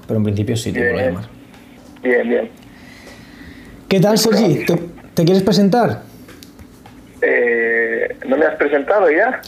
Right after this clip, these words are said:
Speaker 1: Bueno, he dicho tu nombre y, y te he dicho que eras compañero de,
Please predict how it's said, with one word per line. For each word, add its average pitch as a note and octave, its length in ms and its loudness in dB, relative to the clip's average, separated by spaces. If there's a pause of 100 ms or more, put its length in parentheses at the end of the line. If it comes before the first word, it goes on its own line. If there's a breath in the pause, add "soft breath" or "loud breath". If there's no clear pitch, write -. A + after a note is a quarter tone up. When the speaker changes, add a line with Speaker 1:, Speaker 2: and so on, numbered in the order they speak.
(340 loud breath)
Speaker 1:
Bueno, C#3 460 2
he C#3+ 80 0
dicho D3+ 240 2
tu C#3 120 2
nombre D3 340 2
y, D3 180 2
y D3 80 2
te C3+ 100 0
he - 20 2
dicho C3 260 -2
que C3 80 0
eras C3 380 0
compañero A2+ 560 -2
de, G#2+ 720 -4